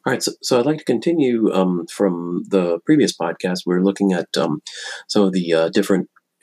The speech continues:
uh, historical perspectives in understanding mental illness, and I'm grouping these into three major areas, uh, of a supernatural perspective,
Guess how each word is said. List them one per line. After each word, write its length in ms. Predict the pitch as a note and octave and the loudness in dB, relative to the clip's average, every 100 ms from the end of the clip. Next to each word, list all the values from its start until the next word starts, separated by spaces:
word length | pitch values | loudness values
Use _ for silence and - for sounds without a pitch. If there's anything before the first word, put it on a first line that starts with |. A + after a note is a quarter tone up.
| _ _ | _ _
uh, 260 | - E2 D#2+ | -2 0 -2
historical 520 | F#2 G2+ A2+ G2 D#2+ | -2 0 2 0 -2
perspectives 720 | - E2 - B2 - G2+ F#2 | -4 -2 0 -2 0 -2 0
in 140 | F2 F2+ | -2 -2
understanding 560 | F2+ E2 - D#2+ D#2+ | -2 -2 -4 -4 -4
mental 320 | E2 D#2+ E2 - | -4 -4 -6 -4
illness, 360 | E2+ D#2 D2 - | -4 -4 -6 -6
and 100 | F2+ | -6
I'm 120 | F2 | -2
grouping 360 | A#2 F3+ C#3 G#2 | 2 2 4 4
these 280 | F#2+ F2+ - | 2 0 -2
into 220 | F#2 - - - | -8 -8 -12 -4
three 300 | G#2+ A#2 G#2 | 0 0 2
major 580 | F#2 F#2 F2+ F2+ D#2 - | 2 0 0 -2 -2 -2
areas, 500 | E2 D#2 D2 - - - - - - | -4 -4 -6 -8 -10 -14 -18 -18 -8
uh, 300 | E2 D2+ D2+ | -6 -4 -4
of 200 | E2+ D2+ | -4 -2
a 220 | D#2+ D#2 D2+ | -2 -2 -2
supernatural 720 | - C#3 F#2+ G2 G#2+ A#2 G#2+ | -4 -2 0 0 0 0 0
perspective, 760 | - - G#2+ G2+ - G2 F#2+ | -2 -4 -2 -4 0 0 -2